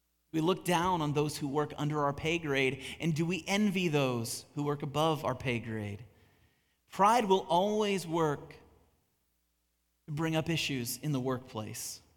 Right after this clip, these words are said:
to make us look better. And it will affect the way we work and we carry ourselves.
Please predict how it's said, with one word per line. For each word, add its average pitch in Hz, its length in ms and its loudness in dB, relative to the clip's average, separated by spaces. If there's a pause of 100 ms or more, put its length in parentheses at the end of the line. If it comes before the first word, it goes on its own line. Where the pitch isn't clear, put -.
(800)
to 147 60 -10
make 147 340 -2
us 180 260 0
look 139 180 -10
better. 110 340 -8 (840)
And 151 100 -4
it 160 60 0
will 160 120 0
affect 175 380 -2
the 190 100 0
way 175 160 0
we 196 100 -2
work 117 380 -2 (220)
and 123 80 -6
we 123 80 -4
carry 170 420 -4
ourselves. 101 680 -10